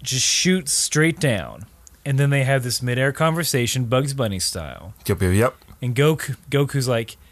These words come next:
Speaker 1: "Hey, give me the Dragon Ball and, and I'll catch you." And Pilaf's like, "No, I'll never do it." Then Pilaf realizes, oh, the ground is coming up
Speaker 2: <laughs>
Speaker 1: as what, you know, the thing that happens when you fall.
Speaker 2: Exactly.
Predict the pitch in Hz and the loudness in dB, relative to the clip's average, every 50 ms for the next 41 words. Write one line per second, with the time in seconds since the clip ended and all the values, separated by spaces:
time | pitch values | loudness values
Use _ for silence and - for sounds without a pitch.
0 | - - - 135 135 117 101 - - 110 107 120 120 120 127 127 156 156 160 160 | -14 -4 -2 0 0 0 -2 -6 -8 -6 -4 -4 -4 -2 0 2 2 4 4 4
1 | 165 156 131 127 127 127 127 131 135 127 113 117 120 117 117 113 113 113 110 - | 2 2 2 2 4 4 4 2 2 0 -2 -4 -4 -4 -4 -4 -4 -4 -4 -2
2 | - 147 151 151 - - 113 107 107 104 104 - 120 110 110 110 - - 110 104 | -2 -2 -2 -2 -2 -4 -4 -4 -4 -6 -6 -6 -6 -6 -6 -6 -6 -6 -8 -8
3 | - - 123 135 135 131 120 110 98 101 110 107 113 123 139 151 151 127 131 117 | -6 -4 -2 0 2 2 0 -2 -4 -6 -8 -6 -2 2 2 2 2 2 0 -2
4 | 110 113 98 92 - - - - - - - - - - - - - - - 139 | -2 -6 -8 -8 -10 -16 -20 -20 -20 -20 -20 -20 -20 -20 -18 -20 -20 -10 0 2
5 | 165 165 147 - - 175 180 165 156 147 143 - - 190 208 196 165 143 139 131 | 2 2 2 2 2 2 2 4 4 4 2 2 2 2 4 4 4 4 4 2
6 | 131 135 120 139 - - 180 180 170 147 120 127 123 - 120 120 123 131 139 139 | 0 -2 -2 -4 -2 2 2 4 4 4 2 0 -2 0 0 2 4 4 4 4
7 | 127 117 107 - - - 113 107 101 92 92 85 - - - - - - - - | 2 0 -2 -4 -4 -4 -6 -6 -6 -6 -6 -8 -10 -12 -16 -20 -20 -20 -20 -20
8 | - - - - - 113 107 208 196 92 - - - - - - - - - - | -20 -14 -6 -2 0 0 0 0 -2 -4 -6 -8 -8 -10 -14 -16 -20 -20 -20 -20
9 | - - - - - - - - 123 131 123 - - - - - - 139 123 110 | -20 -20 -20 -20 -20 -18 -8 -2 0 0 0 -2 -6 -20 -20 -14 -8 -6 -4 -4
10 | 98 95 104 131 120 - 135 131 127 131 143 147 135 107 95 92 90 - 104 104 | -4 -4 -4 -6 -4 -2 0 2 2 2 2 0 -2 -2 -4 -6 -6 -6 -8 -6
11 | 113 113 120 131 127 - 190 180 135 - - - 98 80 98 95 78 76 - - | -6 -4 -4 -4 -2 -2 0 0 0 0 -2 -4 -2 0 0 0 0 0 -2 -2
12 | 92 101 | -2 -2